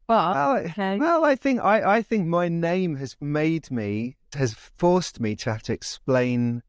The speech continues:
Speaker 2: People go, "Oh, that's, that's a weird name. Where's that from?" "Oh, yeah, but where are you, where are you from?" "London." "No, where are you really from? Where's your name from?" You know, there's that need to explain it. And, uh,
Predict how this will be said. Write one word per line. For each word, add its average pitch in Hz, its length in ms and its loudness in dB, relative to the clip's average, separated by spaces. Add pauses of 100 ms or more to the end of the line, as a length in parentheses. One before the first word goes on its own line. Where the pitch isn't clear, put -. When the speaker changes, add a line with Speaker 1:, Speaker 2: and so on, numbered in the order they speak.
(180)
Speaker 2:
People 117 140 -10
go, 131 100 -2
"Oh, 202 300 2 (140)
that's, - 380 -6
that's - 200 -6
a - 20 -4
weird 110 260 -2
name. 110 200 -2
Where's 175 180 2
that - 220 0
from?" 104 340 -6 (120)
"Oh, 165 100 0
yeah, 170 160 4
but 123 140 -2
where 165 120 4
are 170 60 2
you, 160 100 -2 (300)
where 165 100 0
are 175 40 4
you 180 100 -2
from?" 226 340 0 (240)
"London." 135 240 -2 (140)
"No, 139 160 0 (100)
where 190 140 2
are 202 40 6
you 190 140 2
really 170 300 2
from? 101 340 -6
Where's 156 200 2
your 160 100 0
name 147 240 0
from?" - 180 -14
You 143 60 0
know, 113 120 0
there's 120 160 -4
that 135 180 0
need 151 340 -2
to - 120 -4
explain 131 560 -2
it. 104 280 -4
And, 113 380 -2
uh, 110 40 -2